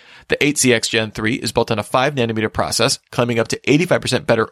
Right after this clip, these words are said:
overall performance and sixty percent better graphics performance than the previous gen,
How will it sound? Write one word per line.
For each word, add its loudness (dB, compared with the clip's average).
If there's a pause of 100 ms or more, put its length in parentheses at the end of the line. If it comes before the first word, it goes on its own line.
overall 2
performance 0
and 0
sixty 0
percent -2
better 2
graphics 0
performance -4
than -6
the -4
previous -8
gen, 2